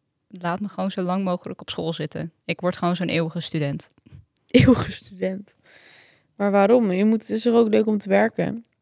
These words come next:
Speaker 2: Als je, als je iets doet wat je leuk vindt, dan.
Speaker 1: Ja. Kijk, zeg maar, stel dit zou daadwerkelijk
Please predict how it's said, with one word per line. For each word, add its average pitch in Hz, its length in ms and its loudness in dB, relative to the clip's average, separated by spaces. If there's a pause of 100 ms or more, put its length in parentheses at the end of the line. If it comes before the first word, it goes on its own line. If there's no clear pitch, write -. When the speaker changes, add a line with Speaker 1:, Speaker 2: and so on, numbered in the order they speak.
(540)
Speaker 2:
Als 214 160 2
je, 220 160 0 (120)
als 240 160 6
je 233 60 0
iets 208 120 0
doet 233 140 2
wat 220 140 0
je 214 80 2
leuk 196 180 2
vindt, 165 320 -8
dan. 175 260 -8
Speaker 1:
Ja. 156 380 0 (720)
Kijk, 175 200 -6
zeg 180 140 -6
maar, 170 100 -2
stel 190 260 2
dit 175 160 0
zou 170 220 2
daadwerkelijk 165 760 -2